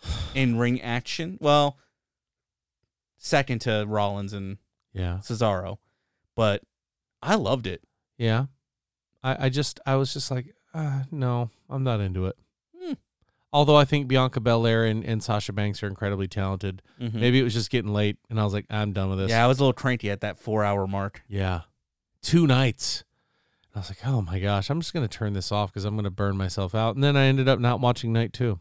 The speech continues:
Speaker 1: Yeah, night two I kinda watched in
Speaker 2: I watched
Speaker 1: pieces.
Speaker 2: all the highlights on YouTube, though.
Speaker 1: There you go. That's all you
Speaker 2: So,
Speaker 1: need.
Speaker 2: uh, let's get to night two, speaking of night two.
Speaker 1: Mm.
Speaker 2: And we will try to burn through these 'cause we're getting close to the hour mark. Uh, The Fiend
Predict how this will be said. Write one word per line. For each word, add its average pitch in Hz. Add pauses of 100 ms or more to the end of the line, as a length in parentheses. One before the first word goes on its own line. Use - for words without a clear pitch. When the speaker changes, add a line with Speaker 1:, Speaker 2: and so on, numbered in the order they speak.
(140)
Speaker 1:
Yeah, 139
night 135
two 139
I 123
kinda 120
watched 110
in 101 (320)
Speaker 2:
I 127
watched 147
Speaker 1:
pieces. 101
Speaker 2:
all 139
the 123
highlights 117
on 104
YouTube, 98
though. 92
Speaker 1:
There 110
you 92
go. 92 (160)
That's 113
all 101
you 98
Speaker 2:
So, 113
Speaker 1:
need. 95 (720)
Speaker 2:
uh, 113
let's 226
get 185
to 147
night 131
two, 120
speaking 110
of 101
night 98
two. 95 (120)
Speaker 1:
Mm. 107 (220)
Speaker 2:
And 123
we 139
will 139
try 135
to 123
burn 123
through 120
these 110
'cause 107
we're 110
getting 113
close 113
to 117
the 107
hour 107
mark. 101 (840)
Uh, 120
The 139
Fiend 180